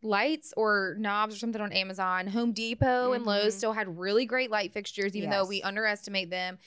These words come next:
Speaker 1: And, like,
Speaker 2: Yes.
Speaker 1: all of these places, you got your tub from what, Wayfair? Wayfair?
Speaker 2: Wayfair. Yeah, I did a lot of Wayfair
Speaker 1: So,
Speaker 2: as
Speaker 1: like,
Speaker 2: well.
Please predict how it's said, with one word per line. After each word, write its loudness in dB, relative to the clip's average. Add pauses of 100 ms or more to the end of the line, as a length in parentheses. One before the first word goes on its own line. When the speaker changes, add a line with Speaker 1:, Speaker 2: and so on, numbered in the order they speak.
(180)
Speaker 1:
And, -2
like, 2
Speaker 2:
Yes. -16
Speaker 1:
all 6
of 0
these -8
places, 0
you -6
got 2
your -6
tub -2
from -4
what, -2
Wayfair? 2 (240)
Wayfair? -4
Speaker 2:
Wayfair. 0
Yeah, -6
I -8
did -12
a -12
lot -8
of -12
Wayfair -6
Speaker 1:
So, 4
Speaker 2:
as 4
Speaker 1:
like, 4
Speaker 2:
well. -6